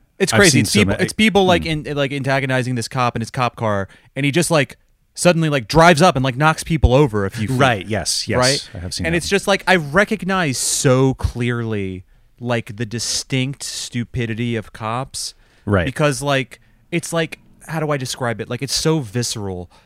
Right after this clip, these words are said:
Speaker 1: Like, just the immediate malfunctioning when their will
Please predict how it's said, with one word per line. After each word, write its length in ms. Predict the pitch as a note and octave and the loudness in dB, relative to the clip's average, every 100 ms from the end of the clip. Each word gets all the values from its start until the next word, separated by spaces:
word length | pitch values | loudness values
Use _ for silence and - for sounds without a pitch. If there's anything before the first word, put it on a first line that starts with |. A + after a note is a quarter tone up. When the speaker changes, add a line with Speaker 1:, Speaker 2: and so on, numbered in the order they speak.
| _ - | _ -4
Speaker 1:
Like, 320 | C3 B2 - _ _ | -4 -4 -10 _ _
just 320 | E3+ E3+ B2+ | -4 -2 -2
the 180 | D#3+ D#3 | -4 -2
immediate 1080 | D#3 C3+ C#3 E3 F3+ F#3 F3+ E3 - - - _ - _ _ | -2 -2 0 0 0 0 0 0 -2 -6 -8 _ -20 _ _
malfunctioning 1200 | A#2 C3+ C3 A#2 - B2+ C3 - A#2 G#2+ G2 G2 G2 _ _ _ - | -4 -2 -2 -4 -4 -4 -4 -6 -6 -6 -8 -12 -18 _ _ _ -16
when 640 | A2 B2+ B2 A#2+ A#2 A2 - | -4 -2 -2 -4 -6 -10 -14
their 340 | A2 A#2+ A#2 | -8 -6 -4
will 720 | A2 G2 A#2+ A#2+ B2 C3 B2+ | -6 -4 0 0 0 -2 -6